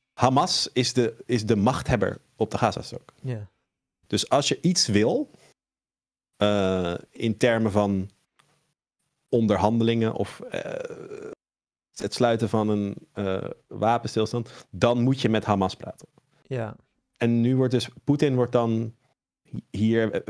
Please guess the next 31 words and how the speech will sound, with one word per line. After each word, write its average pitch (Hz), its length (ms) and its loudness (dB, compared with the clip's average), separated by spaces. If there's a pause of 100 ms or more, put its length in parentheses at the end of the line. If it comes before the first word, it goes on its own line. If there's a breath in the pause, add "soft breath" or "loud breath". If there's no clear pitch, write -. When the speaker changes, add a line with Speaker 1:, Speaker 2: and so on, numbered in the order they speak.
Speaker 1:
weggezet 110 480 0
als 107 180 0
zijnde, 107 300 0
ik 92 60 0
weet 101 120 2
niet 98 140 0
wat, 95 280 -2
wat 98 420 -8
precies - 340 -4
nou 101 180 -2
de 92 80 -6
bedoeling 101 340 -2
is, 113 140 -6
maar 95 240 -2
gewoon, 101 260 -2 (100)
er - 260 -20
wordt 101 180 2
een 104 60 0
soort 101 220 0
gacha 113 440 2
met 85 160 -4
hem 87 100 -12
gesteld. - 260 -8
Van, 98 100 -10
"Zo, - 240 -2 (480 loud breath)
jij - 180 -6
praat, - 480 -4
jij 123 140 -8
praat 131 240 -4
met, 123 200 -6
eh, 117 380 -2